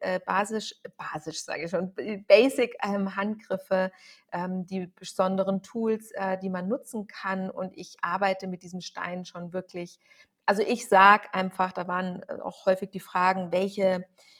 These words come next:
Steinformen und so weiter braucht man. Ich finde, und das einfach zu halten, dieser Stein, der ist wirklich diese Herzform, die ist, ähm, da kann man so viel Techniken mit anwenden. So wahnsinnig viel braucht man gar nicht mehr und lieber in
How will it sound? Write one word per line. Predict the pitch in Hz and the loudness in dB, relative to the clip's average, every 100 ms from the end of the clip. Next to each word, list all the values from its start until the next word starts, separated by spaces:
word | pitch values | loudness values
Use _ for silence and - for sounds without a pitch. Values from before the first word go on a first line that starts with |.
| _ _ _ - | _ _ _ -10
Steinformen | - - 165 190 208 - 190 190 196 190 | -8 -2 4 4 4 0 4 6 6 4
und | 190 | 0
so | 185 180 | -4 -2
weiter | 180 185 | -2 -2
braucht | 180 175 180 185 | -4 2 2 0
man. | 185 180 | -4 -4
Ich | 180 - | -6 -8
finde, | 190 185 185 | -4 -2 -4
und | 175 170 | -10 -12
das | 175 - | -12 -6
einfach | 190 202 196 | -4 -4 -6
zu | - 175 | -8 -8
halten, | 180 170 175 170 | -4 -4 -4 -10
dieser | 170 170 | -10 -10
Stein, | - - 175 175 180 | -10 -6 -4 -2 -2
der | 170 | -6
ist | 175 - | -8 -8
wirklich | 175 180 - | -8 -10 -16
diese | 175 180 | -12 -10
Herzform, | 180 180 190 - 175 170 170 - | -4 -6 -6 -8 -8 -8 -12 -14
die | - | -14
ist, | 180 - - | -12 -14 -10
ähm, | 170 170 170 170 _ _ _ | -8 -8 -8 -10 _ _ _
da | - | -16
kann | - | -8
man | 180 165 | -6 -4
so | 196 208 | -4 -6
viel | - - 202 196 196 | -10 -8 -4 -4 -4
Techniken | 196 185 180 - | -12 -10 -12 -10
mit | 175 180 | -10 -8
anwenden. | - 175 170 165 165 165 175 180 196 | -8 -10 -10 -10 -10 -10 -12 -10 -8
So | 185 | -8
wahnsinnig | 180 - 170 170 - | -10 -10 -10 -12 -12
viel | 180 | -14
braucht | - 160 165 | -10 -10 -10
man | 170 | -12
gar | 170 170 | -10 -10
nicht | 170 180 | -10 -8
mehr | 180 170 | -8 -6
und | 170 | -8
lieber | 185 185 - | -4 -4 -4
in | 170 170 | -8 -10